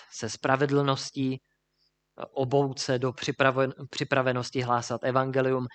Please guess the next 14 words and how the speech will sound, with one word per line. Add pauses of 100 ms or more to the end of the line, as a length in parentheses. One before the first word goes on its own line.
(200)
vzít
si (340)
přilbu (960)
spasení, (260)
štít
víry. (720)
Všechno
věci,
které (280)
jako
křesťani (260)
každodenně (380)
prožíváme, (360)
který